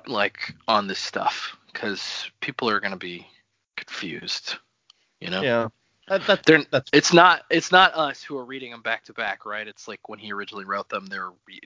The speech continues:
Speaker 1: at least a year, maybe two years apart.
Speaker 2: I think it was a year apart. Uh,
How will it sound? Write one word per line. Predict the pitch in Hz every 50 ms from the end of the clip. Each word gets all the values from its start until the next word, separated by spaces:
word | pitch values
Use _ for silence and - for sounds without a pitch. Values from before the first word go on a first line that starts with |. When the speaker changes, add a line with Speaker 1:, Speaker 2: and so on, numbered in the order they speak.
| - 98
Speaker 1:
at | 104 - 101
least | 107 107 - - -
a | 107
year, | 92 90 90 92 92 92 90
maybe | 90 95 92 95
two | - - - 98
years | 90 87 -
apart. | 80 - - 101 87 85 - - _ _ _ _ -
Speaker 2:
I |
think | 123 131
it |
was | 127 120
a | 117
year | 107 107 98 98
apart. | - - - 80 - - _ _ _ _ _ _ _ _ _ _ _ _ _ -
Uh, | 123 113 110 110 104 101 110